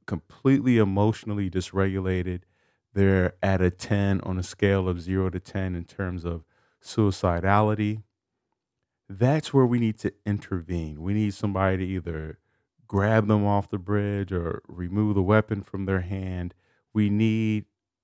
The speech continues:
an intervention. We gotta jump in there right now, prevent the suicide. Then there is the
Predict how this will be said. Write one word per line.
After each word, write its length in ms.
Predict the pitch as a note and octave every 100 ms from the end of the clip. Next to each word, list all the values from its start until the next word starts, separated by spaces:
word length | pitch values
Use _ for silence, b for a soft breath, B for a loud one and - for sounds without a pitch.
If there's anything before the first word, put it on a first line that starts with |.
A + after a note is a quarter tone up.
| -
an 160 | F#2+ F#2
intervention. 880 | G#2+ G2+ - F2 E2+ E2 D2+ - -
We 120 | F2
gotta 220 | F2+ F2 D#2+
jump 440 | - - F#2+ F#2
in 80 | F#2+
there 220 | F2 D#2+
right 340 | D#2 F2 F2
now, 400 | E2+ E2 D#2 D#2 - _ _ _
prevent 420 | - F2 E2 E2 -
the 100 | D#2
suicide. 580 | - D2+ D2+ - - _ _ _ _ _ _ _ _ _ _ _
Then 500 | G2+ G2 D3 A3 G3+
there 420 | D#3+ C#3 B2+ A#2+
is 500 | - A2 G#2+ G#2 F#2+ -
the 720 | F#2 G2+ G2 F#2+ F#2 F2+